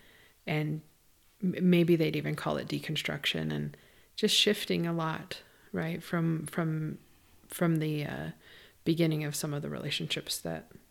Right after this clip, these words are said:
that they've had in their lives. And there are some family members that are really struggling with that.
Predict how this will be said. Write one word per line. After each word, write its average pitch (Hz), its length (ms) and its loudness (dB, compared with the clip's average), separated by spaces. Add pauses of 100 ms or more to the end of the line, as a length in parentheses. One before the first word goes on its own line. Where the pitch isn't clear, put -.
(120)
that 165 140 -6
they've 156 160 -6
had 156 120 -4
in 160 80 -4
their 156 160 -4
lives. 151 320 -6 (1400)
And 190 500 6 (640)
there 185 240 6
are 175 60 4
some 160 180 -2
family 180 320 4
members 165 340 2
that 156 120 -2
are 151 60 -2
really 147 180 -4
struggling 180 480 0
with 208 180 0
that. 233 360 -4